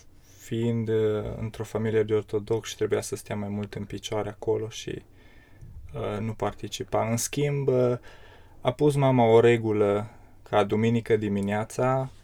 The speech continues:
ori mergem la biserică, ori citim din, uh, Biblie.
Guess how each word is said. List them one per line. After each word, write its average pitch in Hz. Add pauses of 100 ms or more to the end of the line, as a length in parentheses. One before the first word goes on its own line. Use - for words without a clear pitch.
(560)
ori 127
mergem 110
la 98
biserică, 127
ori 131
citim 113
din, 107
uh, 101
Biblie. 101